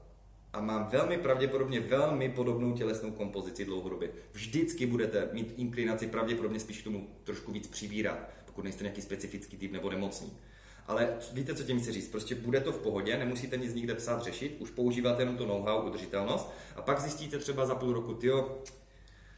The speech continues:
A stejně jsem trošku nějak přibral, protože nejste roboti, že? Občas jste si dali kromě těch tří jídel třeba i randíčko, vínko, dort a tak dále. Ne vždycky jste se vlezli do sedm set kalorií.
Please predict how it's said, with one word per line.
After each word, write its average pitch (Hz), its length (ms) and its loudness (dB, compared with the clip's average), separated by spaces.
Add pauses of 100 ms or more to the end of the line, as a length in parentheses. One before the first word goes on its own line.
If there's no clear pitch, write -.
(140)
A 113 220 -2
stejně 135 300 0
jsem 139 200 -2
trošku 123 280 -4
nějak 127 240 -2
přibral, 90 360 -2
protože 123 320 -2
nejste 123 300 0
roboti, 110 360 0
že? 98 140 2
Občas 123 260 -2
jste 107 120 -6
si 104 140 -4
dali 101 200 2
kromě 101 220 -4
těch 104 160 -6
tří 98 220 -6
jídel 98 220 0
třeba 92 260 -4
i 95 140 2
randíčko, 87 800 -4
vínko, 87 580 -4 (140)
dort 98 340 -4
a - 60 -10
tak 92 200 -4
dále. 87 300 2
Ne 110 140 0
vždycky 110 320 -4
jste - 120 -6
se - 120 -4
vlezli 90 180 -4
do 95 80 -4
sedm 87 200 -6
set 82 160 -6
kalorií. 85 420 -2